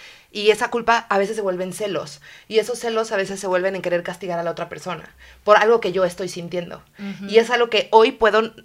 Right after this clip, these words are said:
Speaker 1: o sea, me ayuda a nombrar porque me doy cuenta, pero, pero es, o sea, es una cosa, los celos es una cosa que me abruma por completo porque además dejo de ser yo y dejo de entender realmente cuál es la dimensión de las cosas.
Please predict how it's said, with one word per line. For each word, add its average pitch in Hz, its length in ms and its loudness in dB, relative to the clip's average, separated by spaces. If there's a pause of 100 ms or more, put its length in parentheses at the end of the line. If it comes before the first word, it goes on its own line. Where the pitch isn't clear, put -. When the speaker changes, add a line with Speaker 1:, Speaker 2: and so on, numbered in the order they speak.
Speaker 1:
o 190 80 -4
sea, 180 300 -4
me 190 160 0
ayuda 226 280 4
a - 20 8
nombrar 196 480 2
porque 190 220 -4
me 185 100 -4
doy 190 140 2
cuenta, 202 460 -4
pero, 170 380 0
pero 196 220 4
es, 220 280 2 (240)
o 208 80 -4
sea, 226 120 -2
es 220 80 -4
una 285 220 -2
cosa, 240 340 -2 (120)
los 190 240 0
celos 302 460 0
es 226 140 -4
una 240 200 -4
cosa 214 260 -6
que 175 240 -4 (460)
me 196 180 0
abruma 226 580 2
por 190 200 -2
completo 196 480 -4
porque 175 200 -8
además 185 300 -4
dejo 226 280 0
de 190 100 0
ser 196 280 -2
yo 190 400 0
y 185 100 -8
dejo 185 220 -4
de 202 60 -2
entender 185 560 2 (540)
realmente 240 520 4
cuál 220 160 2
es 240 140 2
la 196 160 4
dimensión 190 500 0
de 220 80 2
las 180 200 -4
cosas. 196 480 -6